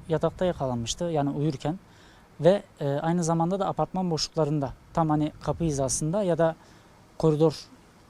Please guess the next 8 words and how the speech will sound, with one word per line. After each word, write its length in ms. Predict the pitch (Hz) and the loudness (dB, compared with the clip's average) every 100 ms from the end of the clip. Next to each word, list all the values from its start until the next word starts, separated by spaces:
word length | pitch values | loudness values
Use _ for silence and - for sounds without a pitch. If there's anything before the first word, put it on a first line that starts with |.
| - | -8
hizasında 640 | 156 143 151 - 156 156 151 | -2 0 0 0 0 -2 -4
yakalanmıştı 560 | 143 - 127 123 - 123 | -8 -4 -4 -4 -6 -8
depreme. 360 | 120 147 226 - - - - - | -6 -4 -6 -8 -20 -20 -20 -8
E, 80 | 143 | -2
bunu 260 | 165 160 - - | 0 0 -4 -4
enkaz 360 | 151 170 151 | -2 0 0
başındayken 600 | 156 - 160 165 - 156 | 0 -2 -2 -2 -2 -6
hem 220 | 147 165 | -2 -4